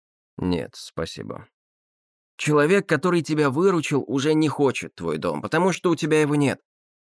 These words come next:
Можно купить нотариуса и случайно потерять старухины условия,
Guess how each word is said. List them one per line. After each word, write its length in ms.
Можно 400
купить 320
нотариуса 680
и 40
случайно 580
потерять 440
старухины 520
условия, 520